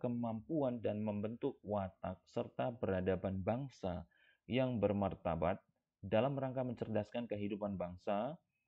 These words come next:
bertujuan untuk berkembangnya potensi peserta didik agar menjadi manusia yang beriman dan bertakwa kepada Tuhan Yang Maha Esa.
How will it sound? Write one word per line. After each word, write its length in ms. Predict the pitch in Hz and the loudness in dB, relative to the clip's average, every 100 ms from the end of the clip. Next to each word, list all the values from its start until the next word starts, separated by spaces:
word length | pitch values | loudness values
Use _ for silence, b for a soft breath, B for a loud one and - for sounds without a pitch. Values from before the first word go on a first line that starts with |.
| - | -10
bertujuan 640 | 110 107 - 117 110 143 - | -2 0 2 2 4 4 4
untuk 320 | 117 123 - | 0 -4 0
berkembangnya 960 | 101 110 - 117 110 113 113 120 156 156 | 0 2 0 2 2 2 0 2 0 2
potensi 640 | 113 110 113 117 - 123 | -2 0 -2 -2 0 0
peserta 560 | 120 110 107 98 98 90 | 0 0 -2 0 -2 -2
didik 400 | 85 85 110 156 b b b b - | -2 0 0 0 b b b b -2
agar 400 | 110 107 113 143 | 0 4 4 4
menjadi 400 | 151 113 104 104 | 4 2 4 4
manusia 720 | 104 104 107 110 - 160 180 | 2 0 -2 -6 -6 0 2
yang 320 | 131 113 104 101 | 2 0 0 0
beriman 560 | 104 - 139 107 98 | -2 -2 -2 -2 -2
dan 240 | 92 95 92 | -2 -2 -4
bertakwa 800 | 95 - 127 135 - 98 98 98 | -6 -4 -4 -4 -2 0 0 -2
kepada 320 | 87 90 90 | -2 -2 -2
Tuhan 340 | 101 92 98 | -4 -6 -4
Yang 180 | 110 92 | -4 -6
Maha 180 | 92 90 - | -10 -12 -12
Esa. 340 | 87 - 85 | -8 -2 -2